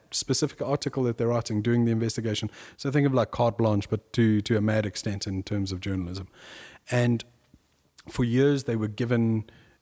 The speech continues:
these, uh, documents and evidence by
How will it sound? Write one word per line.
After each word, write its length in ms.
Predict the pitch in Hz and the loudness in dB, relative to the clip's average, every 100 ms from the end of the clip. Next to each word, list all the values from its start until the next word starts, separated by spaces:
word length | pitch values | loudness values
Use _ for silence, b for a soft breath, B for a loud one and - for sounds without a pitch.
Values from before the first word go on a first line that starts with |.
| _ | _
these, 460 | 113 107 107 101 101 | -4 -2 -2 -2 0
uh, 380 | 107 101 98 98 - - 120 | 0 0 -4 -8 -16 -16 -4
documents 520 | 123 113 123 110 107 104 | -2 0 0 0 0 -4
and 100 | 98 - | -4 -2
evidence 480 | 135 123 117 110 - | 0 2 0 0 -2
by 520 | 110 107 104 101 | -2 -2 -2 -4